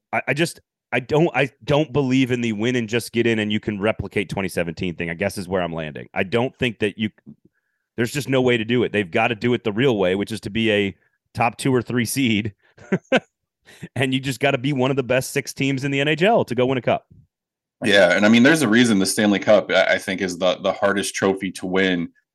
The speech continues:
Speaker 2: in sports, 'cause you gotta go through three grueling rounds in your conference. Then you have to beat, allegedly, the best team in the opposing conference as well. It's just, it's so hard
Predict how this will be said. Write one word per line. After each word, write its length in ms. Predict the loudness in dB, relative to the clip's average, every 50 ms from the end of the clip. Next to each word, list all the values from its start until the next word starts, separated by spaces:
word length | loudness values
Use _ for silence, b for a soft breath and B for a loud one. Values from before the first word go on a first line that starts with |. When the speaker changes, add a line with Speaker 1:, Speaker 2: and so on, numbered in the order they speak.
| _ _ -2
Speaker 2:
in 140 | 0 0 0
sports, 380 | 0 0 2 2 2 2 2
'cause 160 | 0 -2 0 2
you 60 | 4
gotta 180 | 4 4 4
go 160 | 4 2 2 2
through 200 | 2 0 -2 -2
three 320 | -2 -6 -2 0 0 0
grueling 460 | 0 0 2 2 2 4 4 2 2
rounds 420 | 2 2 4 4 4 4 2 0 -2
in 120 | -4 -4
your 100 | -4 -6
conference. 460 | -4 -2 -2 -2 0 -2 -6 -8 -6
Then 160 | -4 0 2
you 80 | 2 4
have 120 | 2 2
to 80 | 0 -2
beat, 300 | -2 -2 -2 -2 -2 -8 _ _ _ _ _ _ _ _ -8
allegedly, 500 | -4 -2 -2 -2 -2 -4 -6 -2 -2 -2
the 140 | 0 0 4
best 280 | 4 4 4 4 0
team 220 | 0 2 2 4 4
in 60 | 4
the 100 | 4 2
opposing 400 | 0 0 0 0 0 0 -2 -2
conference 340 | -2 -2 -2 -2 -4 -6 -6
as 120 | -10 -4
well. 200 | 0 0 0 0 0
It's 160 | -6 -6 -4
just, 260 | -6 -4 -6 -6 -8
it's 160 | -8 -6 -4
so 380 | -2 -2 2 2 2 2 2 2
hard 500 | 4 6 6 6 6 4 0 -2 -6 -10